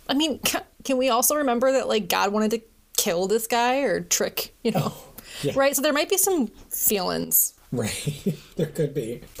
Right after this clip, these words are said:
Speaker 2: I think that the like that I picked out of this is the, the message that I kind of arrived at, that, like, our investment is greater than us,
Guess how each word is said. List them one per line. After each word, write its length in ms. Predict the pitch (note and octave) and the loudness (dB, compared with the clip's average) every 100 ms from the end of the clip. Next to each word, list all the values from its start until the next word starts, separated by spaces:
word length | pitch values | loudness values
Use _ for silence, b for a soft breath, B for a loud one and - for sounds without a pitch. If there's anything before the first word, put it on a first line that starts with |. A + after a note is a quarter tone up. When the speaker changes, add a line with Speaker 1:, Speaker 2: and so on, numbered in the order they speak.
| G3+ | -2
Speaker 2:
I 100 | G#3+ | -2
think 340 | D4+ D4 - | -2 -6 -2
that 200 | F#3 F#3 | -4 0
the 100 | D#3+ | 0
like 340 | D#3+ C#3+ D3+ - | 2 0 -2 0
that 120 | D#3 | 0
I 80 | D3+ | 0
picked 280 | D#3 D3+ C#3+ | 0 -2 -2
out 140 | C3 | -2
of 120 | C#3 | -2
this 580 | C3+ C3+ C3 - - - - | 0 0 0 -2 -2 -4 -2
is 560 | C#3 C3 C3+ B2+ C3+ | 0 2 0 -4 -10
the, 220 | - C#3+ C3+ D3+ | -6 -4 -4 -2
the 140 | G3 | 0
message 380 | A3 G#3+ G#3 D#3 | 2 2 0 0
that 180 | D3 - | -2 -2
I 160 | C3 | -4
kind 220 | C3+ C3+ | -2 -4
of 100 | C3 | -2
arrived 400 | B2+ C3 B2 B2+ | 0 0 -2 -2
at, 240 | C3 B2 - | -2 -2 -4
that, 220 | B2+ A#2+ | -6 -4
like, 260 | A#2+ A#2+ - | -4 -4 -2
our 100 | C#3+ | -2
investment 680 | D3 C#3+ B2+ A#2+ C3+ B2+ A#2 - - | 0 0 -2 -2 -2 -2 -4 -8 -4
is 180 | B2+ A#2+ | -4 -2
greater 340 | C#3 A#2+ A#2+ | -2 0 0
than 160 | A#2 A2+ | 0 -2
us, 580 | F#2 G#2+ - - - | -2 2 4 4 0